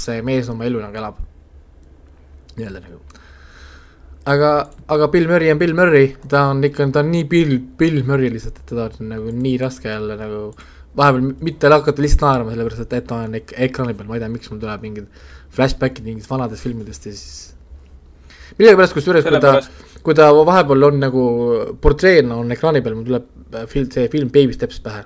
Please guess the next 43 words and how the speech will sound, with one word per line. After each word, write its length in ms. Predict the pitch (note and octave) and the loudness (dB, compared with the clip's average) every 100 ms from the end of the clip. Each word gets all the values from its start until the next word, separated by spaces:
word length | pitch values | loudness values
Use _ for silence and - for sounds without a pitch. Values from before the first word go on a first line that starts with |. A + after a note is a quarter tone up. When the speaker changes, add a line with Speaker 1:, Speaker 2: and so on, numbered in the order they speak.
| - - | -20 -10
Speaker 1:
Ma 120 | A#2+ | -4
ei 80 | B2 | -2
tea, 140 | A2+ | -2
ma 140 | A#2 A#2+ | -4 -6
ei 60 | B2 | -4
saa 80 | A#2 | -4
lihtsalt 300 | A#2 A#2 A2+ | -6 -10 -10
nagu, 220 | G#2 G#2 - - - - - _ - _ _ - - | -12 -14 -16 -20 -20 -20 -20 _ -20 _ _ -20 -12
noh. 140 | C3+ - - _ _ - | -6 -4 -6 _ _ -16
<laughs> 580 | - - - - - | -14 -10 -12 -12 -2
Ja 60 | C3+ | 0
siis 140 | C3+ C3+ | 0 -2
naeran 260 | C3+ A#2 | -2 -4
lihtsalt 380 | G#2 A2 - - _ - | -8 -16 -18 -20 _ -8
ilma 200 | C#3+ C3 | -4 0
asjata, 300 | A#2+ G#2+ G#2+ A2 - - B2 | -2 -4 -10 -14 -16 -16 -18
ilma 280 | - C#3 A2+ | -8 -6 -6
et 60 | |
peaks 180 | B2 - | -8 -10
tegelikult 240 | A2 G2+ G#2+ | -14 -14 -16
nagu, 240 | G2+ G2+ - | -16 -16 -16
noh, 200 | A2+ G#2+ _ | -16 -16 _
ilma 260 | - D3+ C#3 | -6 -4 -4
et 100 | - - | -8 -6
peaks 360 | D#3+ C#3+ B2+ B2+ | -2 -2 -2 -8
tegelikult 300 | A2+ G#2 A#2+ | -10 -10 -10
naerma. 280 | G#2+ G2 A2 _ - - - - - - - - - - _ _ - _ - | -10 -10 -18 _ -20 -20 -20 -20 -20 -20 -20 -20 -20 -20 _ _ -20 _ 0
Nii. 240 | G3+ G3 C3 - - - - - - _ - - - | 4 4 2 -4 -14 -20 -20 -20 -20 _ -20 -20 -2
Nüüd 280 | F3 F#3+ E3+ | 2 4 4
on 100 | D3 | 4
siis 180 | C#3 C3+ | 2 4
film, 240 | F#3+ E3 | 4 4
millest 220 | C#3+ C#3+ F3 | 2 2 2
me 60 | D3 | 0
Speaker 2:
Sellepärast, 100 | C3 | 0
Speaker 1:
sa-, 120 | F#3 | 2
millest 260 | E3 C3 | 2 2
Speaker 2:
sellepärast 0 | |
Speaker 1:
me 60 | F#3+ | 0
Speaker 2:
ongi 120 | - | 2
Speaker 1:
saame 200 | D3+ D3 | 2 2
Speaker 2:
keeruline 440 | D#3+ B2+ A#2 A2+ A#2 | 0 0 -4 -6 -4
tegelikult. 520 | C3 A#2+ A#2 A#2+ | -2 -2 -4 -12